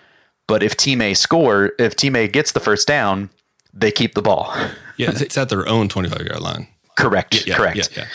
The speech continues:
Speaker 1: So theoretically, what, what this is supposed to do is take the place of a onside kick in a situation where,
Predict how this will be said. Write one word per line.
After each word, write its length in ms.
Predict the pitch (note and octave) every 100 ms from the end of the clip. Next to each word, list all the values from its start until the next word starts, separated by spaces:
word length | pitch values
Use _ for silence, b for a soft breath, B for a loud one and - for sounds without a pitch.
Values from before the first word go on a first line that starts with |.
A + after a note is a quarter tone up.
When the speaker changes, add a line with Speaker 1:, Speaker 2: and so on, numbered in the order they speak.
| -
Speaker 1:
So 560 | - - - - D3 B2+
theoretically, 1000 | - - F3 C3+ E3+ G3 C3+ - F#2+ F#2
what, 300 | G2+ G#2+ - A2+ - G2+
what 240 | A#2+ C3 C#3
this 160 | C3+
is 80 | B2+
supposed 220 | - B2+
to 60 | A2+
do 180 | B2+ A#2
is 100 | G2+
take 200 | A#2 G2+
the 80 | G#2+
place 320 | G#2 F#2+ -
of 260 | G2 F#2+ -
a 280 | F2+ E2+ F2
onside 460 | F#2 F#2 E2+ D#2+ -
kick 240 | C3+ C3+
in 80 | G2+
a 60 |
situation 540 | F#2 G#2 F#2 F#2 F#2 F#2
where, 280 | F2 E2+